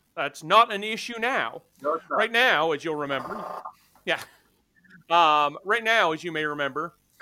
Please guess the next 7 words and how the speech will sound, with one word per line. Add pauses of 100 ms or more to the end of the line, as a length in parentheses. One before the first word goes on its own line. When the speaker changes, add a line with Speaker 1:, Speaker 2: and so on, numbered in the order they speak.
(220)
Speaker 1:
um,
you're
in (260)
a, (440)
uh, (140)
a
strange